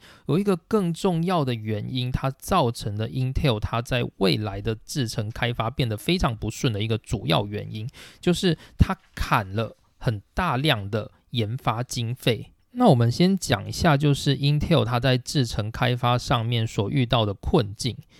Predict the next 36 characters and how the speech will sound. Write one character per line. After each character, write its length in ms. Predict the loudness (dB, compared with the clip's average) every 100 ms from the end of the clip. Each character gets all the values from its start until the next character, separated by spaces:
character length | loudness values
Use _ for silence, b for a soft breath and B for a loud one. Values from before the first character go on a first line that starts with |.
| B B _
就 180 | 0 2
是 180 | 2 0
正 320 | 0 0 2
常 280 | 2 0 0
依 120 | -2
照 260 | 2 2 2
Intel 480 | 0 0 2 2 2
它 240 | 0 0
的 320 | 2 0 -2 b b
就 140 | -4 -4
是 400 | -2 -2 -2 -4 _ _ _ -6
研 260 | -2 -2 0
发 240 | 2 2
流 280 | 2 2 0
程， 380 | -2 -2 -2 -8 b b
在 200 | 0 2
二 160 | 4 4
零 200 | 2 -2
一 160 | -2 0
六 180 | 0 0
年， 180 | -4 -4
Intel 420 | -2 0 2 2
它 180 | 0 -2
会 160 | 0
量 380 | -2 0 -2 -2
产 220 | -4 -4
它 120 | -4 -4
的 140 | -4
十 180 | -6 -6
四 160 | -4 -2
奈 180 | -2 -4
米 180 | -8 -8
制 180 | -6 -6
程。 340 | -6 -8 -8 B B B -4
二 160 | 0 2
零 600 | 0 -4 -6 -10 -14